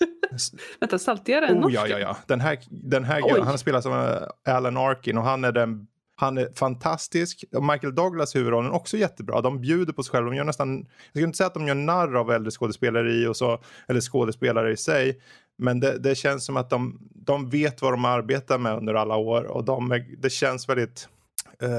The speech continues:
Speaker 2: gott sett till självdistans att de gör det här. Eh, och sen så att utöver att det finns olika karaktärer, att den här Alan Arkins karaktär, som är hans bästa vän då, har en dotter som är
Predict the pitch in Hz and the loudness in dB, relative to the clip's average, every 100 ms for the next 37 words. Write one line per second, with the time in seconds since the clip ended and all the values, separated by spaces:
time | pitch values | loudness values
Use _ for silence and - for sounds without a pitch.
0 | 110 101 95 78 - - 113 123 127 - | -2 -4 -6 -8 -12 -14 -6 -2 -2 -2
1 | - 123 104 _ 117 - 127 104 110 - | -2 0 0 _ -8 -2 -2 -2 -4 -2
2 | 180 117 - - - 131 190 - - - | -2 -2 -6 -14 -6 -4 -2 -2 -4 -10
3 | - - _ _ _ _ - 110 104 101 | -12 -14 _ _ _ _ -8 -4 -2 -2
4 | - - - - _ 139 127 160 143 147 | -6 -12 -16 -16 _ -2 2 0 0 2
5 | 131 113 120 - - - 127 131 127 120 | 2 2 0 -8 -12 -6 -2 0 2 2
6 | 110 107 117 107 95 107 104 107 110 104 | 0 -2 -4 -2 0 0 -2 -2 -2 -4
7 | - 117 110 104 - - - - - - | 0 0 0 -2 -10 -16 -20 -20 -20 -20
8 | - - 113 117 113 113 113 123 127 123 | -10 -2 0 2 2 0 2 0 0 -2
9 | 123 117 120 113 - 117 113 113 - - | -2 0 0 0 0 0 2 0 -4 -10
10 | - 110 107 107 113 - 113 123 120 110 | -4 0 0 0 -2 0 2 2 2 0
11 | 104 - 110 107 107 107 117 - 127 120 | 0 0 0 0 -2 -2 -2 0 0 2
12 | 107 104 101 101 101 | -2 2 2 2 0